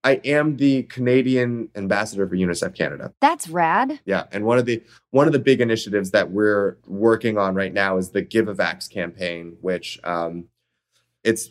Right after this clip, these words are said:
Speaker 1: a, what a lot of campaigns are centered around right now, but it's, it's increasing vaccine awareness in North America, in Canada, but also, you know, increasing awareness of the fact that not all countries are fortunate enough to have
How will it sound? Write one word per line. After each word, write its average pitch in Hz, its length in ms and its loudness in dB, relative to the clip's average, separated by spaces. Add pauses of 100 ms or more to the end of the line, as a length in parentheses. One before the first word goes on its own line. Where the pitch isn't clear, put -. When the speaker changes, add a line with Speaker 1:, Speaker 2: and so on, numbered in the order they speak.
Speaker 1:
a, 107 220 0
what 107 260 4
a 107 40 6
lot 110 200 2
of 107 100 -2
campaigns 101 380 -2
are 95 60 0
centered 95 340 -2
around 87 240 -4
right 85 180 -2
now, 92 220 0
but 87 140 -6
it's, - 180 -12
it's - 400 -6
increasing 95 500 -4
vaccine 92 380 0
awareness 90 640 -4 (500)
in 104 160 0
North 98 240 0
America, 92 500 0
in 95 140 -6
Canada, 90 680 -2
but 110 100 2
also, 110 800 4 (240)
you 110 100 -2
know, 98 300 0
increasing 151 480 0
awareness 113 600 -2
of 101 160 -2
the 104 80 -2
fact 92 480 -4
that 92 360 -2 (300)
not 101 440 -2
all 98 340 2
countries 107 640 -4
are 95 100 2
fortunate 95 580 -2
enough 92 240 -4
to 90 140 -6
have 90 460 -4